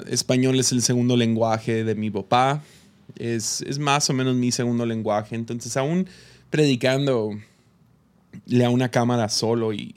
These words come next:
y hablar en español así para mi papá es muy difícil, ah, <laughs> a diferencia cuando hay gente en el cuarto. Ah, para mí es más fácil, yo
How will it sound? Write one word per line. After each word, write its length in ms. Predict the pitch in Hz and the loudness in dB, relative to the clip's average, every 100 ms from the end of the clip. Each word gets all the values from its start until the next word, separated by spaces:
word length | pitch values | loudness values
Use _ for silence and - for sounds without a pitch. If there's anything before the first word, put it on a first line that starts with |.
| _ | _
y 340 | 120 110 110 - - - | -4 -2 -4 -6 -16 -8
hablar 300 | 120 123 135 | -2 2 2
en 120 | 139 | 0
español 460 | 117 113 113 117 117 | -2 -2 0 0 -2
así 340 | 110 117 113 | -2 -2 -2
para 220 | 113 120 | 0 -2
mi 140 | 110 110 | -2 -4
papá 260 | 101 85 | -6 -6
es 120 | 104 | -6
muy 240 | 113 120 123 | -4 -2 -2
difícil, 580 | 110 110 110 - 98 98 - - - - _ - | -4 -6 -8 -6 -8 -10 -20 -20 -20 -20 _ -4
ah, 460 | 113 113 110 - - 110 - | -2 -2 -6 -10 -14 -18 -18
<laughs> 260 | - - | -12 -8
a 60 | 113 | -4
diferencia 600 | 127 113 123 117 123 113 | -4 0 0 0 -2 -2
cuando 200 | 113 107 | -4 -4
hay 120 | 104 | -6
gente 280 | 110 110 101 | -6 -6 -6
en 60 | |
el 140 | 104 98 | -8 -4
cuarto. 480 | 117 120 120 - - _ _ _ _ _ - | -4 -4 -8 -16 -20 _ _ _ _ _ -12
Ah, 400 | 85 107 98 - - - - | -8 -8 -10 -12 -16 -20 -4
para 180 | 131 143 | 0 2
mí 80 | |
es 100 | 160 | 4
más 160 | 147 127 | 2 2
fácil, 400 | 120 110 110 107 | 2 2 0 -4
yo 160 | 110 | -4